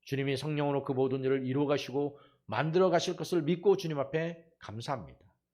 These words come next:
언제나 우리의 기도를 들으시고 응답해 주시는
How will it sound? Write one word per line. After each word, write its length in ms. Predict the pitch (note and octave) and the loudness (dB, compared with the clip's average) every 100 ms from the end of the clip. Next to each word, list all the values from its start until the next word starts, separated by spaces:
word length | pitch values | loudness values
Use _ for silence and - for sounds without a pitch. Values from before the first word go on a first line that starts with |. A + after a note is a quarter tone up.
| _ _ _ _ _ | _ _ _ _ _
언제나 420 | A#2 B2 C3+ C3+ | -6 0 2 4
우리의 360 | B2 A#2+ B2 A2+ | 2 2 0 0
기도를 380 | - A2 A2 G2+ | -4 -4 -4 -6
들으시고 640 | - F#2 - - D#2 - _ _ _ C3 | -10 -12 -14 -16 -18 -18 _ _ _ -8
응답해 420 | C#3+ D3+ D3+ C3 | -2 0 0 -4
주시는 420 | B2 C#3 C3+ C3+ | -6 -8 -8 -10